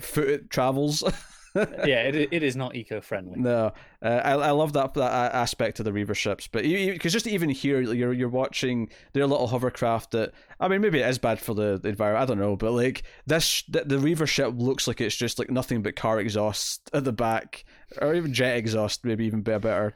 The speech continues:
Speaker 2: I was gonna say,
Speaker 1: <laughs> Yeah.
Speaker 2: like, a car, like, not, not a modern car though, like an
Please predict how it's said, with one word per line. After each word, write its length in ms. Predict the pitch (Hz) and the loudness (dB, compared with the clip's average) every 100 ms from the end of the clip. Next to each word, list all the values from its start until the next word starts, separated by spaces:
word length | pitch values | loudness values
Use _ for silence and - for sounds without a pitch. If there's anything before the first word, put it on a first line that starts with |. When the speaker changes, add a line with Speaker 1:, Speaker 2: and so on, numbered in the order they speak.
| _ | _
Speaker 2:
I 80 | 147 | -6
was 240 | 147 139 | -4 -4
gonna 140 | 151 - | -4 0
say, 40 | |
Speaker 1:
<laughs> 40 | 131 | 2
Yeah. 120 | 135 | 4
Speaker 2:
like, 280 | 147 139 - - 135 135 - 147 | 2 2 -6 -8 -16 -16 -8 -8
a 40 | |
car, 400 | - 165 165 156 | -2 2 4 4
like, 180 | 139 135 _ - _ _ _ _ _ _ _ _ - | 2 -4 _ -20 _ _ _ _ _ _ _ _ -4
not, 180 | 185 175 | -2 0
not 120 | 165 | 0
a 40 | |
modern 320 | 147 139 131 113 | 0 -2 -4 -8
car 280 | 110 95 | -8 -8
though, 220 | 92 87 - - | -8 -12 -6 -6
like 220 | 113 | -6
an 80 | - | -6